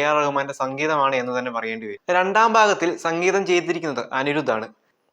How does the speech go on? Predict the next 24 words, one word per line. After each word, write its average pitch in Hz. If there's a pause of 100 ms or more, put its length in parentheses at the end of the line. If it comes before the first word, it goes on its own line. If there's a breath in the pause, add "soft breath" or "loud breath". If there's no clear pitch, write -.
(260)
അനിരുദ്ധിന്റെ 208
ശൈലിയും 185
അദ്ദേഹത്തിന്റെ 170
സംഗീതവും 170
ഒക്കെ 135 (100)
നമുക്കറിയാവുന്ന 180
കാര്യം 135
തന്നെയാണ്. 113 (580 loud breath)
എന്നാൽ 143
ഇന്ത്യനിലേക്ക് 180
വരുമ്പോൾ 143 (180)
അനിരുദ്ധ് 170
നിസ്സഹായനായ 175
അവസ്ഥയാണ് 147
കണ്ടത്. 113 (840)
പച്ചക്കിളികൾ 170 (100)
തോളോട് 165
എന്ന 165
ഗാനം 143
ഇന്നും 165
പലരും 156
മൂളി 156
നടക്കുന്ന 143
ഒന്നാണ്. 117